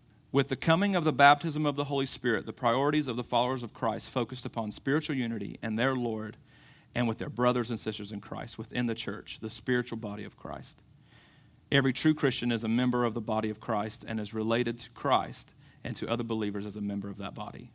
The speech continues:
This is the essence of true spiritual unity and the unity of the Spirit. So you think about I kinda got thinking about this a little bit, and the Lord was showing me this thing, and, um, been having this conversa-,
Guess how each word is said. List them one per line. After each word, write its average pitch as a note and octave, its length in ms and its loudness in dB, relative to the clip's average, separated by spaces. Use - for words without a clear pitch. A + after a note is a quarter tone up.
This C3 420 2
is A2 200 -6
the G2 200 -8
essence - 600 -4
of - 120 -8
true - 240 -2
spiritual A2 420 -2
unity A2 460 -6
and G#2+ 100 -4
the G#2 40 -4
unity G2+ 280 -4
of F#2+ 80 -12
the - 60 -16
Spirit. - 380 -12
So - 80 -14
you - 60 -2
think G#3 200 0
about C#3+ 480 6
I - 20 -4
kinda D3+ 220 2
got B2+ 180 4
thinking B2+ 220 2
about A2+ 200 0
this - 180 -4
a - 20 -4
little B2 80 -2
bit, A#2+ 80 2
and G2 80 0
the A2 60 0
Lord A#2+ 160 2
was A2 80 -2
showing D3+ 260 0
me B2 80 4
this A2+ 220 -2
thing, C3 280 2
and, A2 140 2
um, A2+ 340 4
been C3+ 120 6
having E3 380 6
this C3 180 4
conversa-, C#3 520 0